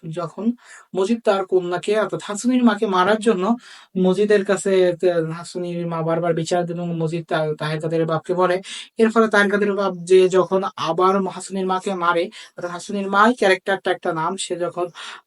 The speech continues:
তার মেয়েকে মারে, এ, অর্থাৎ তাহের কাদেরের বাবা, তো এটার ফলে তখন যখন সে আবার জানে যে মসজিদ তাকে খুব অপমান করে, এর ফলে সে নিরুদ্দেশ হয়ে যায়। তো এই যে একটা প্লটটা, এখান থেকে একটা সিকিউ আসার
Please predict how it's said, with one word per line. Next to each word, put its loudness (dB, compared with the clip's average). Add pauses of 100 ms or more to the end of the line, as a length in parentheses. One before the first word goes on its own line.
(160)
তার 2
মেয়েকে -2
মারে, 4 (340)
এ, 0
অর্থাৎ -4 (420)
তাহের 0
কাদেরের 0
বাবা, 4 (360)
তো 0 (100)
এটার 2
ফলে 4
তখন 0
যখন 0
সে -4
আবার 4
জানে -2
যে 0
মসজিদ -4
তাকে -4
খুব 0
অপমান -2
করে, -6
এর -4
ফলে -2 (320)
সে 2
নিরুদ্দেশ 6
হয়ে 4
যায়। 0 (380)
তো 0 (200)
এই 0
যে -2
একটা 2
প্লটটা, 2
এখান 0
থেকে -4
একটা -2
সিকিউ -6
আসার 0